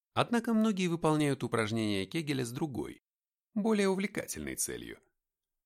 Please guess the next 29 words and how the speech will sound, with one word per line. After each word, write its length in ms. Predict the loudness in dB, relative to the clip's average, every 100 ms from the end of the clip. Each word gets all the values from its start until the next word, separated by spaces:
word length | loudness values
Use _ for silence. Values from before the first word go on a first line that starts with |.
| _
Популяризаторы 760 | -10 -4 -2 -2 -2 -2 -2 -2
этих 340 | -2 -4 -6 -8
упражнений 640 | -4 -2 0 0 0 -2 _ _ -4
убеждены 520 | 0 0 2 4 4
в 60 | 2
их 140 | 2
огромной 460 | 2 2 2 2 0
пользе 360 | 0 0 0
для 180 | 2 2
женщин. 540 | 2 0 -2 -8 -10 -16 _ _ _ _ _ _
Они 200 | -10 -8
утверждают, 680 | -8 -8 -6 0 2 0 -4 _ _ _ -10
что 180 | -2
с 100 | 0
их 160 | 0 0
помощью 420 | 2 2 2 -4
проще 380 | -4 -2 -2 0
достичь 360 | -2 -2 -2 0
оргазма. 520 | 0 -2 -2 -4 -8 _ _ _ _ _
Сами 320 | -2 0 0
оргазмы 400 | 0 -2 -2 -2
становятся 480 | -4 -4 -4 -4 -4
сильнее 560 | -4 -2 -2 -2 -2 -4
и 140 | -8
приятнее, 720 | -6 -4 -4 -6 -10 -14 -16 _ _ _ _ _ _ -14
а 140 | -12
чувствительность 800 | -10 -10 -10 -10 -8 -8 -8 -10
влагалища 640 | -6 -6 -4 -2 -2 -4 -6
повышается. 800 | -6 -6 -6 -8 -8 -8 -10